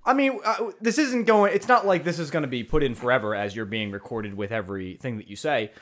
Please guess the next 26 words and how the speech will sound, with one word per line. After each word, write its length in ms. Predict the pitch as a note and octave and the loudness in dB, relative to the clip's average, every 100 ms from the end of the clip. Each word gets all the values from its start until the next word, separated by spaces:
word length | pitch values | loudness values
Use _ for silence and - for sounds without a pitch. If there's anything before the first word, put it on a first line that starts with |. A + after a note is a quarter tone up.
| - - - | -20 -20 -10
but 420 | C3+ D#3 C#3+ - | 2 4 4 0
just, 280 | G#3 C4+ - | -2 -2 -2
just 180 | A#3+ - | -6 0
off 160 | B3 | 0
the 60 | - | 2
top 160 | G#3 F#3+ | 2 2
of 40 | |
your 100 | E3+ | 0
head, 300 | E3+ D#3+ D3 _ _ _ - | 2 2 -2 _ _ _ -2
what, 260 | F#3 - | 0 4
what's 240 | A3 A#3+ - | 4 4 4
your, 160 | G#3 F3+ | 2 2
if 120 | C#3+ | -2
you 100 | G3 | 2
had, 220 | A3+ A3 E3+ | 2 2 0
if 100 | D#3+ | -4
you 80 | |
could 100 | G3+ | -2
have 160 | F#3 E3 | -2 0
any 240 | - G3 G3+ | -2 -2 -4
beer 420 | D3+ F3 E3+ E3 | -6 -4 -4 -2
ever 360 | D3+ C#3 - - - | -2 -2 -6 -14 -14
that 80 | B2+ | -12
you've 160 | A#2 | -4
already 300 | A2+ D3 C#3+ | 0 2 0
had, 400 | A#2+ A2+ F2+ F2+ | 0 -2 -2 -8